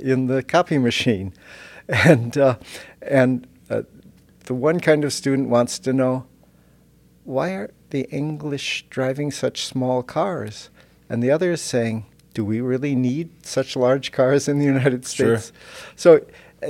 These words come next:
Speaker 1: it, it just exposes you to, to, um, a broader field of thinking in ways that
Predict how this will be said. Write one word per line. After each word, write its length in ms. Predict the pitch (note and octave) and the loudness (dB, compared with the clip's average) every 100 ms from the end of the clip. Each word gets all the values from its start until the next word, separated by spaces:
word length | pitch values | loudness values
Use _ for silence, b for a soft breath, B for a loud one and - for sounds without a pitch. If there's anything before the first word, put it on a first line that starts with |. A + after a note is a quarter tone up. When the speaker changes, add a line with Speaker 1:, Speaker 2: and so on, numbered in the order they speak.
| - | -8
Speaker 1:
it, 260 | E3+ E3 - | -8 -8 -2
it 200 | F3 E3+ | -2 0
just 340 | - E3 - - | -2 -4 -4 -8
exposes 880 | C#3+ - - D#3+ F3+ D#3+ D#3 C3 | -6 -6 0 2 4 2 -2 -4
you 180 | C#3 C3+ | -2 -2
to, 420 | C3 - C3+ B2 - _ _ _ _ - - | -4 -4 -2 -2 -6 _ _ _ _ -16 -10
to, 400 | - B2+ B2 A#2 - | -6 -4 -4 -8 -8
um, 360 | B2 G#2+ G#2+ G#2+ | -8 -8 -10 -12
a 80 | B2 | -10
broader 540 | B2+ B2+ C3+ D3+ D#3 | -8 -2 0 0 -2
field 420 | C#3+ - C#3+ C3+ C3+ | -4 -4 -4 -2 -4
of 80 | |
thinking 480 | - C3 B2 - A#2 | -4 -4 -4 -4 -4
in 220 | A#2+ A2 | -4 -4
ways 400 | G#2 G2 F#2+ - | -4 -6 -6 -10
that 180 | - A#1 | -10 -12